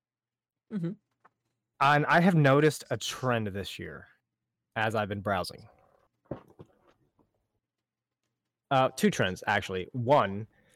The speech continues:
Speaker 1: Mm-hmm.
Speaker 2: why the fuck are there so many knife sets on sale? Like, it's the only time, and they're, like, a,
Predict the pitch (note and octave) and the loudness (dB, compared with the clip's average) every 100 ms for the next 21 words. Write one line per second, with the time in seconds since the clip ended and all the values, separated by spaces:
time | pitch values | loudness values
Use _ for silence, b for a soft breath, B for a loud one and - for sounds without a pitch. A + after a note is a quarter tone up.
0 | - E3+ D#3+ F#2+ A2 C#3 C#3 C#3 C3 - | -12 -10 -8 -6 -2 -2 0 -4 -6 -8
1 | A#2+ F#2+ - G#2+ G2 F#2 - - A2+ A#2+ | -6 -6 -8 -8 -6 -6 -4 2 2 2
2 | A2+ G#2 G2 G2 F#2+ - - - F2+ - | 0 -2 0 -2 -2 -8 -12 -6 -6 -6
3 | - - _ _ - G#2 G#2 F#2+ - G2 | -14 -16 _ _ -4 -2 -2 -6 -2 -2
4 | C#2+ - _ _ _ b - D3+ E3 C#3+ | -2 -10 _ _ _ b -4 0 0 2
5 | D3 D3 C#3 C#3 D#3 G3+ G3 D3+ - _ | 4 4 2 4 6 6 6 4 2 _
6 | _ - | _ -6